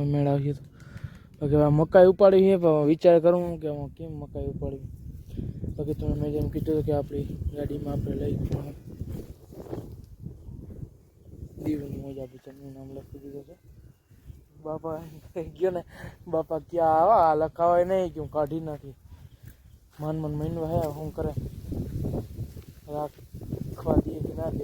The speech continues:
બાકી આગળ આપણે લઈ ગયું કૃષ્ણ માતા. તો કે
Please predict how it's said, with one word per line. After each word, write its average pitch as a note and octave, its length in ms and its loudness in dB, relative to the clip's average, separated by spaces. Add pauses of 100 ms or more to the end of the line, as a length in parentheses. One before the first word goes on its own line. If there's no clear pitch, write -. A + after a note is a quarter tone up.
બાકી C#3+ 240 -2
આગળ D3 260 -2
આપણે C#3+ 280 -2
લઈ D3 200 -6
ગયું - 260 -6
કૃષ્ણ - 440 -12
માતા. - 380 -20 (1160)
તો - 180 -12 (1500)
કે E3 100 -14